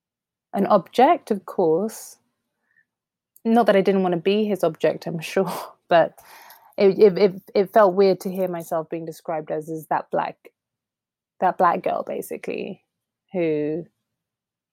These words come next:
had these, like, juicy things going on, and pretty much that's it. And, um, it was the first time I'd heard that, and I wondered if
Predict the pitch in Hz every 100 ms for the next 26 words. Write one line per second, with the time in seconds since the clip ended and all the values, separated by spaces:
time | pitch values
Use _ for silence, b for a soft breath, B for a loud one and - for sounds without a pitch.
0 | _ - 185 165 170 160 156 160 165 175
1 | - - 180 170 - 170 - 170 165 165
2 | 165 151 - - - - 180 175 208 170
3 | 165 151 - 165 165 - 185 - - -
4 | _ _ B B B B B B - 190
5 | 190 180 180 180 175 180 196 - - 196
6 | - 185 170 185 233 294 - 165 - _
7 | _ 190 175 170 170 - 185 175 202 254
8 | 233 160 160